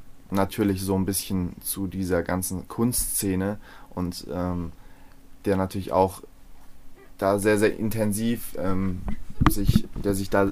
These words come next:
sehr, sehr intensiv mit beschäftigt hat. Und der hat natürlich auch von Sachen erzählt, wo man sich dann denkt, okay, das ist, das ist schon krass, dass, dass natürlich aus dieser Kunst, die auch auf der einen Seite so viele Menschen in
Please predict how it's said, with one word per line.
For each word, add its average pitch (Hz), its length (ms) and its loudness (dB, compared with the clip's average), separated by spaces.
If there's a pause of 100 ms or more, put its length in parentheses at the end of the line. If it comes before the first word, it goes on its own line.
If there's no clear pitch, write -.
sehr, 101 220 2
sehr 101 120 2
intensiv 104 460 0
mit 101 140 -2
beschäftigt 98 640 -4
hat. 90 160 4
Und - 600 -2
der 95 80 6
hat 92 60 2
natürlich 101 280 0
auch 95 160 6
von 98 220 6
Sachen 92 320 2
erzählt, 98 460 0
wo 95 60 -2
man 95 160 0
sich 92 120 -6
dann 92 140 -4
denkt, 90 220 -2
okay, 113 240 -2
das 98 180 -4
ist, - 260 -6
das 95 120 -4
ist 95 120 -4
schon 104 180 4
krass, 120 360 -2
dass, 90 280 -4 (500)
dass 98 140 -6
natürlich 98 600 -4 (260)
aus 92 200 -4
dieser 90 240 -2
Kunst, 120 500 -2
die 92 100 0
auch 90 160 0
auf 92 140 -10
der - 140 -2
einen 92 180 0
Seite 92 300 -2
so 87 120 -8
viele 92 260 -6
Menschen 90 440 -2
in 85 240 4